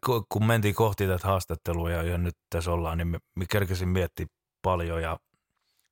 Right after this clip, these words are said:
on tässä vuosien varrella miettinyt paljon, niin kyllä se on toinen tyyppi antanut noi haastattelut ja arvomaailma on ollut jotain ihan muuta ja –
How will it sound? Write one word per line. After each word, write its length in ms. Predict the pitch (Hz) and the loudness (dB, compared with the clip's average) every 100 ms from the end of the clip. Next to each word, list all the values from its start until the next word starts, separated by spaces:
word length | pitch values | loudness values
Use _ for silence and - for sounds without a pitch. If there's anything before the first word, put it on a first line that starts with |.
| - | -4
on 120 | 90 | -4
tässä 180 | 85 85 | -2 -2
vuosien 360 | 90 87 90 82 | -2 0 -2 -4
varrella 240 | 85 85 | -4 -2
miettinyt 380 | 82 80 82 80 | -4 -4 -8 -8
paljon, 340 | - 87 82 82 | -4 -2 -2 -6
niin 100 | 78 - _ _ _ _ _ _ | -10 -14 _ _ _ _ _ _
kyllä 140 | - 98 | -2 2
se 60 | |
on 100 | 113 | 2
toinen 340 | 110 101 90 82 | 2 2 2 0
tyyppi 400 | 85 82 - 78 _ _ _ _ _ _ _ _ _ _ - - | -2 -2 -8 -10 _ _ _ _ _ _ _ _ _ _ -8 -2
antanut 380 | 87 78 82 | 0 0 -2
noi 180 | 87 87 | 0 0
haastattelut 680 | 85 82 82 78 - 76 78 - | 2 0 0 -6 -6 -8 -8 -8
ja 180 | 87 - _ _ _ _ _ - | -10 -12 _ _ _ _ _ 2
arvomaailma 680 | 113 117 110 104 101 98 92 | 2 4 2 4 2 2 0
on 120 | 92 | 0
ollut 220 | 90 92 | 0 0
jotain 300 | 92 90 87 | -2 -2 -4
ihan 180 | 85 82 | -4 -4
muuta 400 | 82 80 - 78 | -4 -6 -8 -8
ja – 180 | 80 | -8